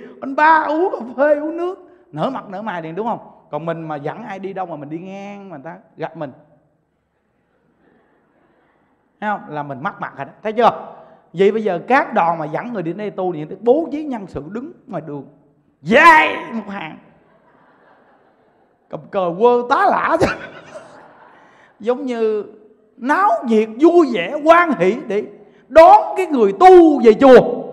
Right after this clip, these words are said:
đón Bồ Tát về lại Bồ Tát. À, vậy đó. Các vị trưởng đoàn nghe chưa? Nó. <laughs>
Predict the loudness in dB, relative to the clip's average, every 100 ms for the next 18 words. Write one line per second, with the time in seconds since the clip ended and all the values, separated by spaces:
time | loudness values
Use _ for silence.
0 | -18 -4 0 0 6 6 8 8 8 8
1 | 6 0 0 2 2 4 4 4 6 8
2 | 8 4 -2 -14 -18 -20 -20 -20 -20 -20
3 | -20 -20 -20 -20 -20 -20 -20 -20 -20 -16
4 | -10 -8 -6 -8 -10 -10 -8 -4 -2 -2
5 | -2 -6 -14 -20 -20 -20 _ _ _ _
6 | -4 -2 -4 -4 -4 -2 0 0 -2 -4
7 | -4 4 8 10 8 4 -2 -10 -16 -20
8 | -20 -20 -20 -20 _ _ _ _ _ _
9 | _ _ -20 -12 -8 -4 -2